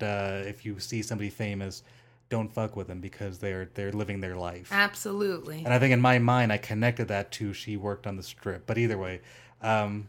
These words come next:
Speaker 1: well, go
Speaker 2: Oh,
Speaker 1: ahead.
Speaker 2: well, because she didn't work on the Strip, there were still a lot of celebrities who didn't wanna deal with the bullshit,
Speaker 1: Yeah.
Speaker 2: um, who would go off to their casinos. I mean, they weren't big-time celebrities. A lot of,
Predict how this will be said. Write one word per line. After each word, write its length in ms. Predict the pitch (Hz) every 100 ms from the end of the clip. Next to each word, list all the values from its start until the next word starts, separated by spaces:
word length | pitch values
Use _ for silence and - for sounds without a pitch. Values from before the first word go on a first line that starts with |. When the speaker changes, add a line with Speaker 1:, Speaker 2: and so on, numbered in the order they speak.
| -
Speaker 1:
well, 120 | 156
go 80 | -
Speaker 2:
Oh, 20 |
Speaker 1:
ahead. 120 | 285
Speaker 2:
well, 120 | 311 302
because 360 | 302 302 320
she 160 | 320 277
didn't 320 | 294 302 240
work 200 | 196 185
on 120 | 185
the 100 | 175
Strip, 320 | 175 - 175
there 120 | 180 180
were 120 | 196
still 320 | 196 202 190
a 40 | 180
lot 220 | 180 175
of 60 | 175
celebrities 580 | 185 175 165 165 170 170
who 80 | 185
didn't 300 | 170 170 170
wanna 220 | 160 160
deal 240 | 160 160
with 160 | 160 160
the 80 | 156
bullshit, 640 | 165 156 156 - 156 -
Speaker 1:
Yeah. 260 | 120 104 165
Speaker 2:
um, 180 | 160 156
who 280 | 185 180
would 400 | 196 175 175 165 -
go 240 | 175 160
off 240 | 160 160 -
to 100 | -
their 180 | 165 156
casinos. 720 | 156 170 - 165 160 156 160
I 100 | 160
mean, 220 | 220 208
they 80 | 196
weren't 260 | 190 196 -
big-time 400 | 185 175 185 156
celebrities. 580 | - 180 156 156 156 156
A 40 |
lot 220 | 170 170 170
of, 180 | 160